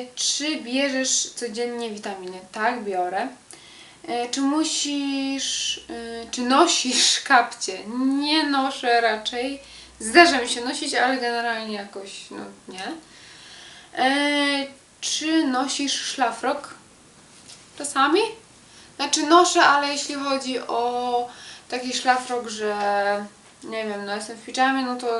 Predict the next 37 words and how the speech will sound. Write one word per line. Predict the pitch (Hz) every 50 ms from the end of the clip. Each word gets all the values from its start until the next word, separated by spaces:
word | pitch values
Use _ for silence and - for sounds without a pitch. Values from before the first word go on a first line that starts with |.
| 226 226 226 226
żeby | 226 240 240 220 233
chłodno, | 226 - 254 247 247 247 247 247 240 240 233 - - - - - -
żeby | - 208 214 226
n-, | 226 233 233 233 226 226 220 214 220 226 220 214 - - 233 233 - - - - 220 220
nie | 233
chłodno, | 226 - 262 254 247 240 240
za | 233 233 233 240
chłodno | 240 254 262 254 262 254
nie | 254 254
było, | 254 285 311 311 302 294 - - - - - -
no | 269
to | 262 294
wtedy | 277 - 262 247 240
sobie | 240 233 214 208
coś | 208 208 -
tam | 220 202 -
ubiorę, | 208 214 226 220 208 214
jakiś | 208 208 202 -
sweterek | - - - 220 220 - 240 226 220 214 214
czy | - -
cokolwiek | - - - 214 202 196 196 202 -
takiego | 196 196 196 214 202 202 208 208
tam | 208 202 202 196
biorę. | 196 196 190 196 202 208 - - - - - - - - - -
Ale | - - 240 247 254 269 269 277
to | 277 311 311 311 311
nie | 330 349 339
wiem, | 311 277 254 247
czy | 247 - 247 240
można | 233 240 233 233 226 226
nazwać | 226 226 226 226 226 233 -
szlafrokiem. | - - - 262 262 - - 269 233 190 185 - - 185 180 196 202 - - - - - - - - - - - - - - - - - - - - - - - - - -
Raczej | 240 220 214 220 240 233
to | 233 226 226
są | 226 - 220 214
jakieś | 214 214 220 233 226
swetry. | - - - 220 202 202 - -